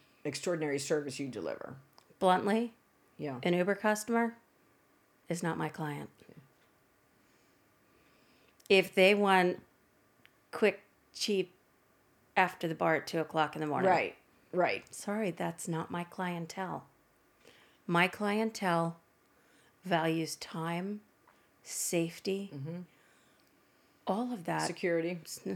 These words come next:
Speaker 2: security, absolutely. So much more. And they'll plan ahead. I mean, for instance, last night,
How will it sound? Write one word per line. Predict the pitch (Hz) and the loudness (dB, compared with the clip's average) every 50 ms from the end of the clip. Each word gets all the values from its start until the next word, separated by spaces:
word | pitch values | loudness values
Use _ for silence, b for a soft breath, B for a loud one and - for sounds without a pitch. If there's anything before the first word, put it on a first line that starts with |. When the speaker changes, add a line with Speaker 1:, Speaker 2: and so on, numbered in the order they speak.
| 170 | -6
Speaker 2:
security, | - - 175 - - 175 170 185 202 202 190 170 170 - - _ _ - | -6 -8 -8 -6 -2 0 2 2 2 2 0 -2 -4 -8 -16 _ _ 0
absolutely. | 165 165 160 - - 190 180 185 196 214 208 202 185 175 170 b b b b b b b b | 0 0 0 -2 -4 -4 -2 -2 -2 -2 0 -2 -2 -4 -4 b b b b b b b b
So | - - - - 208 214 220 | -8 -4 0 2 2 4 4
much | 220 214 202 180 - - - 196 | 4 4 2 0 -2 -4 -4 0
more. | 202 226 233 214 160 151 147 147 156 165 - _ b b b b b b b b b b _ _ - | 0 2 4 4 2 2 0 -2 -4 -8 -12 _ b b b b b b b b b b _ _ 2
And | 220 220 233 | 4 4 6
they'll | 269 269 | 4 2
plan | 262 - 262 247 233 233 | 2 2 2 2 4 4
ahead. | 220 214 247 226 165 139 - - - _ | 2 2 2 0 0 -2 -4 -10 -12 _
I | - 202 | 0 2
mean, | 214 214 208 190 b b b b b b b b b b b b _ _ - | 4 4 2 2 b b b b b b b b b b b b _ _ -2
for | - 262 262 | 2 2 4
instance, | 262 226 - - 165 147 147 - | 4 2 0 0 -2 -2 0 0
last | 190 185 185 180 - - | -2 -2 -2 -2 -2 0
night, | 208 175 131 - | 0 0 0 -2